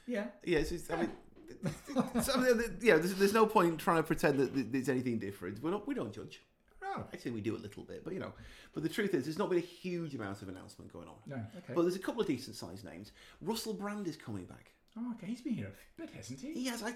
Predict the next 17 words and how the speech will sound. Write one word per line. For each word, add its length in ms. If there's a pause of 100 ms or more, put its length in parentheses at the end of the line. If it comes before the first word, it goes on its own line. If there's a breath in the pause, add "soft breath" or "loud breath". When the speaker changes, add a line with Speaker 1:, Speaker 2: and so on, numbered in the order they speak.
Speaker 2:
I 40
saw 240
him 80
here 100
about 260
four 240
years 260
ago. 280
He 80
was 160
fairly 540
good. 320 (580 soft breath)
Uh, 240
he's 200
very 240
Speaker 1:
<laughs> 0
Fairly 720